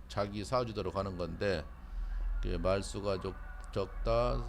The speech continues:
어, 속인 놈 말 잘 안 한다, 어, 이렇게 되는 건데,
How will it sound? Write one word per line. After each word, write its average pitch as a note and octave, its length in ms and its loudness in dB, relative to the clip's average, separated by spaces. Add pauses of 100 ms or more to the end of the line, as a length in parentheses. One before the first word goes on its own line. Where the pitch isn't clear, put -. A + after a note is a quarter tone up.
(720)
어, D#2+ 580 -4
속인 C3 340 -2
놈 A#2 180 2
말 G2 120 0
잘 F#2+ 180 2
안 F#2 140 2
한다, D#2+ 420 -2 (460)
어, F2+ 80 -6
이렇게 F#2+ 300 -4
되는 G2 320 -2
건데, F2+ 500 0